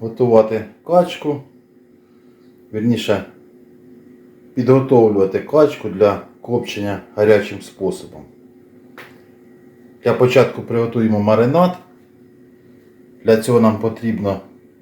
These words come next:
на літр маринаду сто грам нітритної солі, сто грам простої кухонної, десять грам часнику сушеного,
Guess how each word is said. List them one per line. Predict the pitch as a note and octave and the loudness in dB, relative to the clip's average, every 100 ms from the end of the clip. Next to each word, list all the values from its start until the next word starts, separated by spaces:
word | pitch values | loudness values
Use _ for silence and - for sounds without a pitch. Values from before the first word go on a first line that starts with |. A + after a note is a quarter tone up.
| _ _ _ _ - _ _ _ _ - | _ _ _ _ -20 _ _ _ _ -6
на | A2 A2+ | 0 0
літр | A#2 A2 | 0 -2
маринаду | G#2 G#2+ A2 A2 F#2+ F2 F2 - _ _ - _ _ _ _ _ _ | 2 4 4 4 4 0 -8 -18 _ _ -20 _ _ _ _ _ _
сто | - C3 | -2 2
грам | G#2+ G#2+ G#2 | 4 4 2
нітритної | G#2 G2+ F3+ F3+ F3 D#3+ | -2 -2 -4 0 0 -2
солі, | - D#3 D3 C#3 C3+ - - - _ _ _ _ | -2 0 0 -2 -8 -18 -20 -20 _ _ _ _
сто | - A#2 | -4 0
грам | G#2+ G2+ F#2 F2 - _ - _ _ _ _ _ _ - | 4 2 2 -8 -20 _ -20 _ _ _ _ _ _ -16
простої | - A2 - D#3+ D3+ | -10 -8 2 4 4
кухонної, | B2+ A2 D3 E3+ E3+ E3 E3 C3+ _ _ _ _ _ _ _ _ _ - - - - - | -2 -6 0 0 0 -4 -6 -12 _ _ _ _ _ _ _ _ _ -20 -20 -20 -20 -2
десять | C3+ C3 B2 | 2 2 0
грам | G2+ G#2 F#2+ | -4 -2 -2
часнику | - G2 - A2+ F#3 G3 | -4 -12 -12 -14 -10 -10
сушеного, | F#3 F#3 F3 D#3+ D3+ C#3+ C3+ | -8 -8 -6 -6 -4 -4 -6